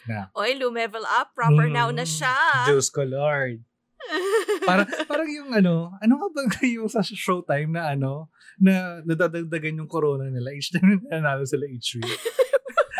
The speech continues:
Speaker 1: So, yun ang nai-imagine ko kay Satan dito. So, nadagdagan siya ng corona.
Speaker 2: Okay. Good for him.
Speaker 1: Ayun. So, in this part of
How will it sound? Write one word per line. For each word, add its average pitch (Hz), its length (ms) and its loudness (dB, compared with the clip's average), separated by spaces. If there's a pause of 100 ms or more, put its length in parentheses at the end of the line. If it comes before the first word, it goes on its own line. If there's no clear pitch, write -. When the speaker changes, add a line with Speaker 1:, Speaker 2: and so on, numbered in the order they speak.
(120)
Speaker 1:
So, 226 200 -2
yun 214 240 0
ang 220 40 -4
nai-imagine 190 580 0
ko 147 140 -6
kay 135 280 -4
Satan 127 460 -2
dito. 113 300 -10
So, 131 180 2
nadagdagan 143 540 -4
siya 131 160 -4
ng 127 120 -8
corona. 104 640 -8 (460)
Speaker 2:
Okay. 220 560 -6 (760)
Good 262 220 2
for 220 180 -4
him. 175 360 -4 (280)
Speaker 1:
Ayun. 156 440 2
So, 208 180 2
in 196 200 2
this 226 180 2
part 214 360 0
of 175 540 -2